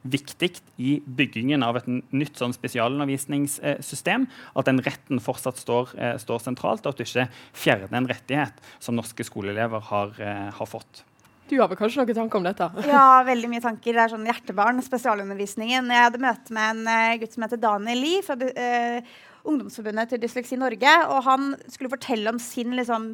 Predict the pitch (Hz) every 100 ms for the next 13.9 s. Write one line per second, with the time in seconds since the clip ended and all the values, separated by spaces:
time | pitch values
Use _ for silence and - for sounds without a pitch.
0 | - 240 226 226 214 214 226 254 208 190
1 | 196 208 220 269 208 - - - - 269
2 | 269 240 - 233 262 262 247 277 247 269
3 | - 196 175 131 269 - - - - -
4 | 285 - 247 254 254 226 - 240 254 277
5 | 254 - 214 226 233 - 240 233 233 262
6 | 320 403 - - - - - - 285 285
7 | 285 285 - - 113 - 277 254 277 -
8 | 247 247 247 233 240 220 262 262 254 262
9 | 254 269 226 226 240 240 233 247 202 233
10 | - 208 285 370 269 233 226 262 - 220
11 | 214 208 190 220 254 202 - 311 220 190
12 | 226 220 208 220 208 202 240 - 254 190
13 | 190 202 196 190 202 233 254 - 349